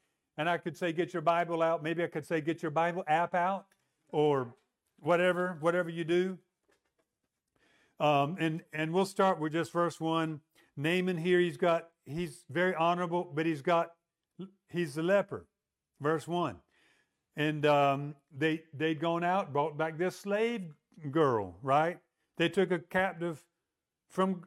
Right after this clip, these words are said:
uh, from Israel and brought her in, and this girl says to her mistress, "If only my master were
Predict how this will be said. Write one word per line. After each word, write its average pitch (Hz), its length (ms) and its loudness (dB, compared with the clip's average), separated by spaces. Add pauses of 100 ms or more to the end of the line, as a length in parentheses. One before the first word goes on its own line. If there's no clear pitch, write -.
(120)
uh, 156 140 -2 (260)
from 185 200 -4
Israel 196 640 2 (320)
and 151 160 -2
brought 170 240 6
her 170 140 6
in, 175 240 4
and 156 120 0
this 165 180 0
girl 170 320 6
says 185 420 2
to 185 160 2
her 190 100 4
mistress, 196 600 -2 (420)
"If 110 160 -4
only 175 240 4
my 202 200 4
master 214 560 0 (560)
were 165 280 6